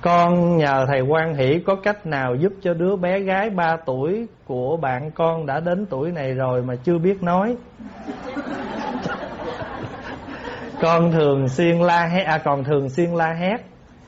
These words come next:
Xin thầy biết đây có phải là nghiệp bệnh không?" Dạ đúng. Bệnh nó có ba loại.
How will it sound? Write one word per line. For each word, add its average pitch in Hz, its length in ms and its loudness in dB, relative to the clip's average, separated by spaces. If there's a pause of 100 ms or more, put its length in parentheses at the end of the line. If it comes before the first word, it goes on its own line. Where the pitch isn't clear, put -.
Xin 170 300 0
thầy 135 260 0
biết 170 280 2
đây 160 240 2
có 185 100 0
phải 165 240 -4
là 143 140 -2
nghiệp 131 360 -2
bệnh 139 300 -4
không?" 170 340 -4 (920)
Dạ 131 200 0
đúng. 180 380 0 (1700)
Bệnh 143 280 2
nó 190 180 4
có 202 120 4
ba 156 220 4
loại. 131 460 -2